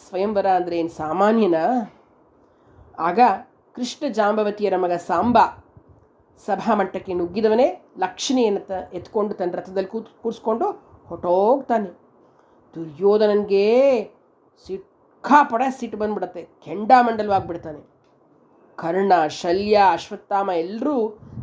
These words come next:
ಸಾಂಬನ ಬೆನ್ನಟ್ಟಿ ಹೋಗ್ತಾರೆ. ಅವನನ್ನ ರಥದಿಂದ ಕೆಳಗೆ ಎಳೆದು ಬಂಧಿಸಿ ಕಾರಾಗೃಹಕ್ಕೆ ಹಾಕ್ಬಿಡ್ತಾರೆ. ನಾರದರಿಂದ ಈ ಸುದ್ದಿ ತಿಳಿದ ಮೇಲೆ ಉಗ್ರಸೇನ ಕೂಡಲೇ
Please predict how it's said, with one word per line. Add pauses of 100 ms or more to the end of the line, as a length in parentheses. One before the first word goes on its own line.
(140)
ಸಾಂಬನ
ಬೆನ್ನಟ್ಟಿ
ಹೋಗ್ತಾರೆ. (760)
ಅವನನ್ನ
ರಥದಿಂದ
ಕೆಳಗೆ
ಎಳೆದು
ಬಂಧಿಸಿ
ಕಾರಾಗೃಹಕ್ಕೆ
ಹಾಕ್ಬಿಡ್ತಾರೆ. (1300)
ನಾರದರಿಂದ (240)
ಈ
ಸುದ್ದಿ
ತಿಳಿದ
ಮೇಲೆ
ಉಗ್ರಸೇನ
ಕೂಡಲೇ